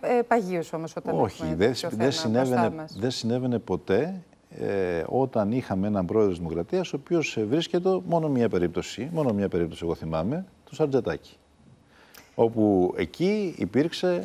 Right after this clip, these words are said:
Speaker 2: ε,
Speaker 1: Λοιπόν, ε,
Speaker 2: μία
Speaker 1: επιτρέψτε μου για να
Speaker 2: Αλλά,
Speaker 1: προχωρήσουμε.
Speaker 2: αλλά ποτέ δεν συνέβη αυτό.
Speaker 1: Επιτρέψτε μου,
Speaker 2: Ούτε
Speaker 1: θέλω
Speaker 2: με τον
Speaker 1: να πάμε στο
Speaker 2: Στεφανόπουλο,
Speaker 1: προσφυγικό, κύριε
Speaker 2: ούτε με τον
Speaker 1: Πρόεδρε.
Speaker 2: Παπούλια συνέβη
Speaker 1: Θέλω να
Speaker 2: αυτό.
Speaker 1: πάμε στο προσφυγικό. Επειδή
Speaker 2: Θα πάμε στο
Speaker 1: αναφερθήκατε όμως στον
Speaker 2: προσφυγικό,
Speaker 1: Πρόεδρο
Speaker 2: αλλά
Speaker 1: της Δημοκρατίας, επιτρέψτε μου μία ερώτηση.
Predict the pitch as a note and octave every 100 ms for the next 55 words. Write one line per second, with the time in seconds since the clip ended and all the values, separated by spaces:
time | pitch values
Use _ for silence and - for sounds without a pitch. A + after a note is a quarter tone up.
0 | F#3 - G#3 G3+ F3 - G3+ - A3+ D4
1 | - C4+ - B3 A3 G3+ F#3 G3 B2+ A#2+
2 | A2+ E3+ A2+ A2 G2+ G#2+ D3 A3+ F3+ -
3 | F2 E2+ D#2+ - - - G#3+ A#3 B3 A3+
4 | B3 B3 A3+ A#3+ A#3+ F3 F#2 G#3+ A2+ D3
5 | G3+ A3 A3 C3 F3+ G3+ F3 D#3 B2+ D#3+
6 | F#2+ E2+ - D#2+ G#3 A#3+ A3+ D#3 A#3 B3
7 | A#3+ G3+ F#3+ F#3+ F3 G3+ F#3+ G3 B3 C4+
8 | D#3+ D#3+ B3 C4 A#3 B3+ C4 A3 D#3 A#3
9 | D4+ D4 B3+ A3+ G3+ F#3 F3+ - G3 G#3
10 | G3 G3+ - - E4+ B3 G3 E3 D#3 D#3
11 | - - F3